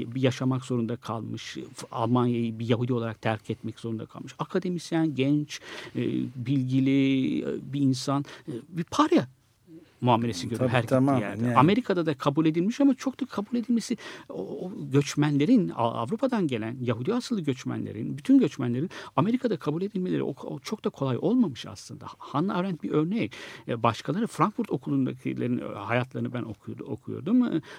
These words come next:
Speaker 1: a-, Marcuse'nin falan dostlarına yazdığı mektuplar var. Ailesini geçindirmekte, iş bulmakta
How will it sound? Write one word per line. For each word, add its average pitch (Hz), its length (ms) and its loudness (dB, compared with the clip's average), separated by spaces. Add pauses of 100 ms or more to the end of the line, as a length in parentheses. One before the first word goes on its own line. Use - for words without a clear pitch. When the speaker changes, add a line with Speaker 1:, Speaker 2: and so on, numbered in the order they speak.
(100)
Speaker 1:
a-, - 180 -6 (480)
Marcuse'nin 131 600 2
falan 165 360 2
dostlarına 151 360 2
yazdığı 151 280 -2
mektuplar 247 480 -4
var. 165 120 0
Ailesini 135 440 0
geçindirmekte, 139 600 -4
iş - 240 -2
bulmakta 214 380 -2